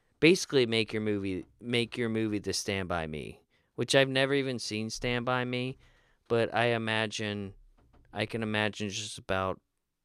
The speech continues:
five people in a van doing that shit. It's gonna be fun. I'm babbling. Sorry.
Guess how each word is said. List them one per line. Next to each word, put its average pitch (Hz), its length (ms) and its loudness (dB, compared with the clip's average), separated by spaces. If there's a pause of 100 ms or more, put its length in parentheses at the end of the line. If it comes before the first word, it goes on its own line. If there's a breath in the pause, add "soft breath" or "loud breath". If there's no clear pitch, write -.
(560)
five 95 320 0
people 87 320 -6
in 90 80 -8
a 82 40 -8
van 78 460 -10
doing 82 280 -8
that 62 160 -16
shit. - 280 -10 (160)
It's 104 180 -12
gonna 85 160 -12
be 62 120 -14
fun. 57 300 -16 (1800)
I'm 92 120 -4
babbling. 76 440 -12 (280)
Sorry. - 340 -16